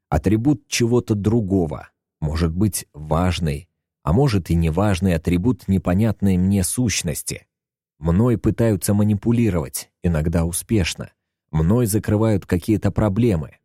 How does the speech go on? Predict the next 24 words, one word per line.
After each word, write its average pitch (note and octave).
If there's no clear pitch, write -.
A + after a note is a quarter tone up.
иногда D#2+
успешно. D#2+
Мной G2+
оперируют, F#2+
как -
законченным A#2
атрибутом, F#2
не D#2+
слыша, G#2+
не D#2+
понимая, G2
не F2+
пытаясь A2
понять. F#2
Ведь D2+
зачем F2
понимать E2
атрибут? F2+
Каждый C3
день A#2+
я G#2
с -
новыми F#2+
силами, E2